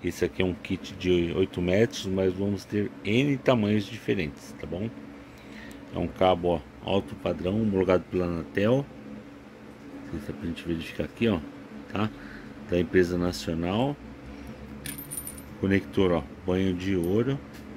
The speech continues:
prensado, protegido, né, da chuva, de alta qualidade, uma das melhores do mercado.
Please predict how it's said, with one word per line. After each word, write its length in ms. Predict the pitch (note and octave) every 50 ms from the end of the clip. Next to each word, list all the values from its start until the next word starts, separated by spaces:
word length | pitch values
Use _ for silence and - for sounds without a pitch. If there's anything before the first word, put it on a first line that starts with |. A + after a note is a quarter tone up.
| - - - - - - - - - - - - -
prensado, 840 | - F#2 F2+ F2 D#2+ - - - F2 F2+ G#2 A#2 A#2+ A#2+ C3 B2+ - - - - - - - - - - - - - - - - -
protegido, 680 | F2+ E2+ - - F#2 F2+ E2 D#2+ F#2 G2 F#2+ F#2 F#2 E2+
né, 240 | E2+ F2+ G2+ G#2 G#2 - - -
da 60 | - E2
chuva, 360 | - - - G#2 G#2 A2 G#2+ - - - - - - - - - -
de 160 | F#2+ F#2 F#2
alta 480 | F2 F2+ G2+ A#2+ C3 C#3 - - C#3 C3
qualidade, 800 | - - C#3 C3+ C3 B2+ B2+ A2+ G2 F2+ E2+ D#2+ D2+ D2 - - - - - - - -
uma 100 | - F#2 F2+ F#2
das 200 | G2 G2+ F#2+ -
melhores 460 | - G2+ F#2 F#2 G2 G2+ A2 A2+ G#2 G#2+
do 80 | A#2+
mercado. 480 | A#2+ A#2+ A#2+ A2+ A2+ - G2+ E2+ D#2+